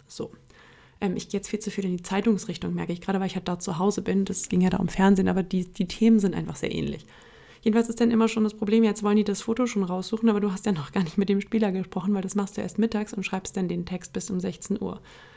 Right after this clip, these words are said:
Also ich verstehe die Problematik schon. Bloß es ist halt immer dann das Problem, dann will man von seinem recherchierten Thema nicht mehr abrücken, weil man ein Zeitproblem hat. Das kannst du aber niemals über,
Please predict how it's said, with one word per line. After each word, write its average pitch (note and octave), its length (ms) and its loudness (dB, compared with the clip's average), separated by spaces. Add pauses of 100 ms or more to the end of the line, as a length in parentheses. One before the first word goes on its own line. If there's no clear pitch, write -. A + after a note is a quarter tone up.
Also G#3 100 -2
ich G3 80 -2
verstehe G3+ 340 -2
die G3+ 120 -2
Problematik G3 680 -2
schon. E3 220 -8 (380)
Bloß G#3+ 180 2
es G#3+ 100 -4
ist A3+ 180 -2
halt A3 140 2
immer G#3+ 400 4 (760)
dann G#3 160 4
das A3 160 4
Problem, A3+ 720 6
dann G3+ 260 2
will A3+ 120 8
man A#3+ 160 4
von G3+ 220 0
seinem F#3+ 340 0
recherchierten F#3+ 560 0
Thema G3 200 0
nicht F3 200 -6
mehr F#3 80 -2
abrücken, A3 520 0
weil F#3+ 120 4
man G#3 160 4
ein - 20 0
Zeitproblem F3 720 -4
hat. F3 120 -12
Das - 140 -12
kannst A3+ 300 2
du A#3+ 40 0
aber G3 300 0 (240)
niemals B3+ 760 2
über, B3 500 4